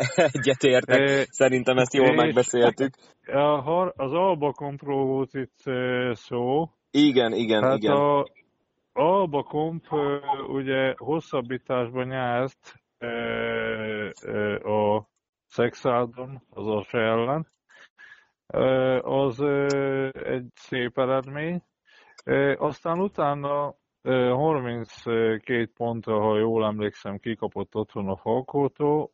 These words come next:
Speaker 2: de ott már hiányzott a irányítójuk, és, ö, egy idő alatt gyakorlatilag eldőlt a meccs, ö, a Deac ellen, és a Deac utána visszavett, az Alba próbálta kozmetikázni a dolgot,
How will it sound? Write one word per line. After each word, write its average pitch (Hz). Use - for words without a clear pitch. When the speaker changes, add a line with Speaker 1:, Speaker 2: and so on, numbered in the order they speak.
Speaker 2:
de 117
ott 117
már 113
hiányzott 113
a 107
irányítójuk, 120
és, 127
ö, 127
egy 156
idő 123
alatt 120
gyakorlatilag 117
eldőlt 113
a 113
meccs, 113
ö, 107
a 104
Deac 110
ellen, 117
és -
a 120
Deac 117
utána 110
visszavett, 131
az 117
Alba 117
próbálta 113
kozmetikázni 107
a 101
dolgot, 131